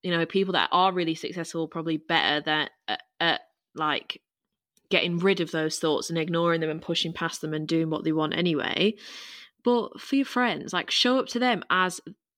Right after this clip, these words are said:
a, as a cheerleader, like, be their biggest cheerleader and, you know, boost your friends up. If they start telling you that they don't like the job anymore and they're thinking about maybe starting a business, like, boost them up, give them that confidence, like,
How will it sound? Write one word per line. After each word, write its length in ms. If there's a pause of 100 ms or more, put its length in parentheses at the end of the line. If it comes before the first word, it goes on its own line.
(100)
a, 140 (180)
as 120
a 60
cheerleader, 520
like, 240
be 220
their 200
biggest 400
cheerleader 760 (360)
and, 380 (180)
you 80
know, 120 (180)
boost 300
your 60
friends 320
up. 120
If 100
they 160
start 260
telling 340
you 560
that 200 (520)
they 80
don't 160
like 180
the 80
job 240
anymore 580
and 140
they're 80
thinking 300
about 400
maybe 220
starting 300
a 40
business, 560
like, 320 (180)
boost 300
them 80
up, 260
give 180
them 140
that 140
confidence, 640
like, 260